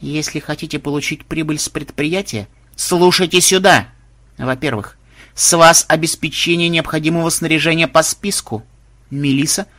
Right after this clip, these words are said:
веско помахала в воздухе свитком. Банзай тут же развернул его и уткнулся носом в записи. Через секунду он завопил: «Грабеж! Зачем вам яхта-то?» «Во-вторых»,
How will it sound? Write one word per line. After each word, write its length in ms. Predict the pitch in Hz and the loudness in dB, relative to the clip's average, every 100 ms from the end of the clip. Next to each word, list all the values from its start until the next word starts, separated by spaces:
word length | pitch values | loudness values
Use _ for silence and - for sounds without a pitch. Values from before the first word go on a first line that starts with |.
| _ - _ | _ -20 _
веско 400 | 165 156 147 - | 0 2 2 -2
помахала 480 | 180 185 180 190 190 | -2 -2 0 2 2
в 60 | 160 | 2
воздухе 420 | 147 135 151 175 | 0 0 -4 -6
свитком. 420 | - 127 - 110 - _ _ - | -6 -8 -8 -14 -18 _ _ -8
Банзай 460 | 110 117 117 165 143 | -2 -2 -2 -2 -4
тут 320 | - 175 147 | -6 -10 -8
же 100 | 110 | -6
развернул 460 | 107 104 104 143 185 | -6 -8 -8 -6 -6
его 200 | 190 202 | -4 -4
и 140 | 170 | -2
уткнулся 500 | 160 - 156 170 175 | -2 -2 -6 -4 -2
носом 280 | 135 - 160 | -2 -4 -4
в 60 | 165 | 0
записи. 420 | 131 104 - - _ _ _ - | 0 0 -10 -12 _ _ _ -4
Через 320 | - 160 - | 0 0 0
секунду 480 | 151 120 117 117 131 | 0 -2 0 0 0
он 80 | |
завопил: 500 | 135 165 165 196 139 - _ _ _ | 2 2 2 2 -2 -6 _ _ _
«Грабеж! 760 | - 110 139 160 208 139 - - _ - - _ | -6 0 2 6 8 6 4 -4 _ -20 -20 _
Зачем 560 | 101 147 175 - 226 208 | 2 4 6 6 8 8
вам 180 | 220 220 | 8 8
яхта-то?» 720 | 240 214 - 143 - 87 - _ _ _ _ _ _ _ - - | 8 8 6 2 2 -4 -8 _ _ _ _ _ _ _ -16 -4
«Во-вторых», 800 | 120 135 - 151 165 - - | -2 -2 0 0 0 -4 -12